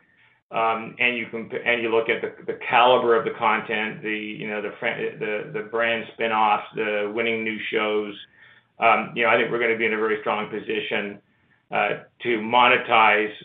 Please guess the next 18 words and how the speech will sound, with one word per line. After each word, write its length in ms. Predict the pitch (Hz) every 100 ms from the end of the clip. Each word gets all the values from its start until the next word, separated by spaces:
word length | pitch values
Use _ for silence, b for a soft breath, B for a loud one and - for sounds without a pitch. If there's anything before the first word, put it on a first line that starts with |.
| -
um, 640 | 107 107 104 104 107 - - _
advertiser 580 | 117 120 98 117 113 110
demand 500 | 110 110 113 113 110
to 80 | -
the 60 | 104
extent 260 | 123 117
to 60 | 110
which 120 | 110 104
the 60 |
economy 460 | 101 117 110 107 107
is 120 | 104
now 260 | 113 101 -
coming 260 | 123 110 107
out 160 | 113
of, 200 | 110 95 95
you 100 | 110
know, 160 | 107 104
the 420 | 107 104 107 -